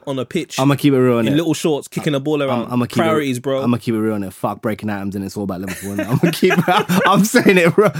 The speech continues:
Speaker 2: I'm saying, I'm keeping the same energy in it. Like, I'm,
Speaker 1: Okay,
Speaker 2: I'm just gonna
Speaker 1: alright.
Speaker 2: do it that way. Nah, like, uh, something's wrong. Like, I can't really sleep as well. It probably tickets, but it just probably a, a magnitude of things. But I need to, I need to get,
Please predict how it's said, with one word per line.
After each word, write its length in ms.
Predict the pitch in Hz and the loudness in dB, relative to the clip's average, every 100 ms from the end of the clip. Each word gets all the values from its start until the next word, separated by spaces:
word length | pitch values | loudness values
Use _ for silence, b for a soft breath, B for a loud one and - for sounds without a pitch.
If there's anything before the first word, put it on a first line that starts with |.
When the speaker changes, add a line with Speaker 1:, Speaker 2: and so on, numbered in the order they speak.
| 156 | -4
Speaker 2:
I'm 140 | 147 185 | 2 4
saying, 260 | 208 196 | 4 4
I'm 100 | 165 | 2
keeping 240 | 151 220 165 | 4 4 4
the 80 | 139 | 4
same 240 | 170 143 | 2 2
energy 380 | 147 131 107 113 | 2 2 2 -2
in 100 | 104 | -2
it. 140 | 95 | -8
Like, 180 | 101 113 | -10 -6
I'm, 140 | - | -2
Speaker 1:
Okay, 160 | 123 - | -2 -2
Speaker 2:
I'm 160 | 127 131 | -2 -2
just 100 | 240 | -2
gonna 120 | 123 | 0
Speaker 1:
alright. 120 | 113 | 0
Speaker 2:
do 60 | 117 | -2
it 40 | |
that 140 | 98 | -4
way. 60 | 95 B B | -10 B B
Nah, 260 | - 170 147 | 0 2 4
like, 240 | 139 123 | 4 2
uh, 140 | - 90 - - | -2 -6 -8 -14
something's 340 | - 202 180 127 | 2 4 4 4
wrong. 200 | 151 131 | 4 4
Like, 160 | 117 107 | 2 0
I 100 | 110 | -2
can't 300 | 131 123 98 | -2 -2 -2
really 200 | 120 110 | -2 -2
sleep 320 | - 123 110 | -2 -4 -2
as 120 | 107 | -6
well. 340 | 113 117 107 - b b _ | -4 -2 -2 -6 b b _
It 160 | 127 113 | -6 0
probably 240 | 160 139 | 2 2
tickets, 300 | 120 127 117 | 2 -2 -2
but 100 | - | -4
it 40 | 107 | -6
just 280 | 107 - | -6 -10
probably 340 | - 113 107 101 - | -8 -6 -4 -6 -10
a, 160 | 107 104 - | -14 -14 -12
a 80 | |
magnitude 480 | 104 107 104 90 - | -8 -6 -6 -8 -8
of 80 | 101 | -10
things. 240 | 104 98 | -6 -8
But 160 | 90 90 | -8 -10
I 80 | 98 | -6
need 180 | 98 92 | -8 -6
to, 340 | 98 92 90 b b b | -6 -6 -8 b b b
I 40 | |
need 120 | 127 113 | 0 0
to 60 | |
get, 260 | 110 127 | -2 -4